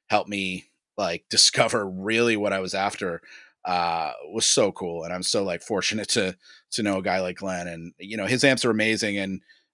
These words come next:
uh, and again, like, I mean, he builds amps for all different kinds of players, and, um, you know, but I think kind of the, one of the cool things about, uh,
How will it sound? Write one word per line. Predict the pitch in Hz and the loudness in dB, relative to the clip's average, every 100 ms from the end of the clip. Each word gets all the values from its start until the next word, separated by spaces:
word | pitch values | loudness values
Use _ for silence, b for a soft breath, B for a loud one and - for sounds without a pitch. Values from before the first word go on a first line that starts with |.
| - | -2
uh, | 98 92 92 78 90 - | 2 2 0 -4 -14 -6
and | 127 120 113 | -2 -2 0
again, | 135 131 - 131 110 | 0 4 6 6 6
like, | 110 123 | 2 2
I | |
mean, | 113 107 | 2 0
he | 139 117 | 0 2
builds | 120 110 98 - - _ 113 | 4 2 2 0 -2 _ -4
amps | 107 - | -2 -2
for | 110 104 | 0 2
all | 107 90 - | 2 0 -6
different | 113 113 101 | -4 -4 -4
kinds | 107 101 | -4 -4
of | - | -6
players, | 104 98 98 95 | -4 -2 -2 -2
and, | 90 90 92 _ _ _ _ - | -4 -8 -12 _ _ _ _ -6
um, | 95 92 92 87 90 - _ _ _ - | -2 0 -2 -4 -10 -14 _ _ _ -8
you | 107 | -4
know, | 101 | 2
but | 123 113 | 4 4
I | |
think | 123 123 - | 4 2 4
kind | 127 | 4
of | 123 | 4
the, | 110 | 2
one | 110 113 | 2 2
of | 107 | 2
the | 107 | -2
cool | 123 110 | 0 0
things | 107 107 | 0 0
about, | 101 110 104 - B B B B B 104 | 2 2 2 -4 B B B B B 0
uh, | 98 95 90 87 | 2 2 0 -4